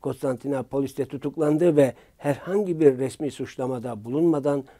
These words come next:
sürgüne gönderildi. Hepsi sürgüne giderken ya da sürgüne vardıklarında yok edildi. Ermeni Partisi ve siyasi figürler sistematik olarak tutuklanıp öldürüldü. Zeytun'un ünlü lideri Nazaret Çavuş,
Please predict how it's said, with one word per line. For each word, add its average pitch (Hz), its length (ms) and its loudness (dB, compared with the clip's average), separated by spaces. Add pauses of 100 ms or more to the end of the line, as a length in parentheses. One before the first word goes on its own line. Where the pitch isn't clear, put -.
(120)
sürgüne 127 640 2
gönderildi. 98 720 -12 (720)
Hepsi 135 460 0
sürgüne 117 460 -10
giderken 135 560 0 (340)
ya 120 240 -2
da 120 200 -2 (220)
sürgüne 123 540 -4
vardıklarında 107 880 -10 (400)
yok - 200 -12
edildi. - 400 -20 (800)
Ermeni 175 360 6
Partisi 143 500 -2
ve 131 140 0
siyasi 127 420 -2
figürler 160 520 4 (240)
sistematik 143 720 -2
olarak 131 400 -4
tutuklanıp 123 580 -10
öldürüldü. 107 680 -10 (460)
Zeytun'un 127 540 -2
ünlü 123 320 -2
lideri 135 460 2
Nazaret 120 460 -8
Çavuş, 147 400 2